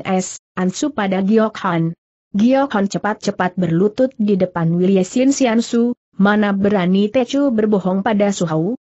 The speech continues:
apa yang Tecu jelaskan tadi memang yang sebenarnya, nanti Su Hu bisa menanyakannya pada Su Siok Chou." Wei Sin Sian Su mengangguk, wajahnya berubah sabar kembali.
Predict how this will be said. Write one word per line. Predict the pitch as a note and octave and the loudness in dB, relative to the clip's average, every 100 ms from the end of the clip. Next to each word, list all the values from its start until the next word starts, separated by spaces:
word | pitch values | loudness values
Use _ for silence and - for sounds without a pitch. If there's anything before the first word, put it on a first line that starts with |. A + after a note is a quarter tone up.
| - | -6
apa | G#3 G#3+ G#3+ | -4 -2 0
yang | G3 F#3+ | 0 -2
Tecu | C4 B3 A#3+ | -2 -2 0
jelaskan | G#3+ A3 F3+ - C4 C4 B3 | 0 2 0 -2 -2 0 0
tadi | A3+ B3 C4+ | 2 4 2
memang | A3 G3 F3+ | 2 0 0
yang | F#3 E3 E3 | 0 0 -2
sebenarnya, | - F3 D#3+ E3 F3+ G#3+ A3+ A#3+ C4+ _ F#3+ | -2 -2 0 0 0 0 0 -2 -6 _ 0
nanti | G#3+ B3+ C4 C4+ | 2 2 2 0
Su | C4+ | 2
Hu | B3 C4 | 2 2
bisa | G#3 G3 A3 | 0 -2 -2
menanyakannya | G3+ G3 F3 D3+ D3 G#3+ A3+ A#3+ C4 - | 2 2 2 0 -2 0 2 2 0 -2
pada | G3+ F3 | -2 -2
Su | F#3 F3 | -4 -4
Siok | G3 E3+ - | -2 -4 0
Chou." | G#3 G3+ B3 C#4+ _ _ _ | 2 2 0 -4 _ _ _
Wei | A3 A#3+ B3 C#4 | 2 4 4 2
Sin | - C4 | 2 2
Sian | C#4 A3 F3+ F#3 | 2 2 0 0
Su | A3 | 0
mengangguk, | G3+ F#3+ F#3+ F#3 G3+ G#3+ _ - _ - | 0 0 0 0 0 -2 _ -20 _ -2
wajahnya | G3 F#3+ F#3 G3 G#3+ | 0 0 -2 -2 0
berubah | G3+ G3+ F#3+ D#3 D3 | 2 2 2 -2 -6
sabar | - B3 A3+ A3+ | -4 -2 0 -2
kembali. | A#3 G3+ E3 D3 C3+ | 0 0 2 0 -4